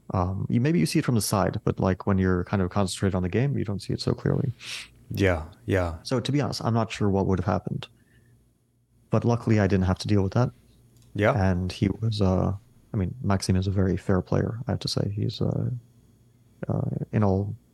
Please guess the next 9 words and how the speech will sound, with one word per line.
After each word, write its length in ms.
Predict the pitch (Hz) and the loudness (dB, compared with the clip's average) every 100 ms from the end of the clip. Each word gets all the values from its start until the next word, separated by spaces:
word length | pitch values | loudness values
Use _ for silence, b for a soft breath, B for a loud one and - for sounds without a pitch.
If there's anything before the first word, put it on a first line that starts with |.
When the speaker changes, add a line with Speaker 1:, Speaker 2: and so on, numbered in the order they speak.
| _ | _
Speaker 1:
senses, 460 | - 113 92 101 90 | -4 -2 0 0 0
I 80 | 101 | -2
think, 300 | - 98 - | -2 -6 -4
a 80 | 104 | 0
very 160 | 98 | 0
fair 240 | 92 98 95 | 2 0 0
player. 340 | - - - | 0 -2 -4
So, 380 | - 92 92 90 _ - - - _ _ _ _ - | -2 0 0 -2 _ -20 -20 -20 _ _ _ _ -20
uh, 140 | 180 | -14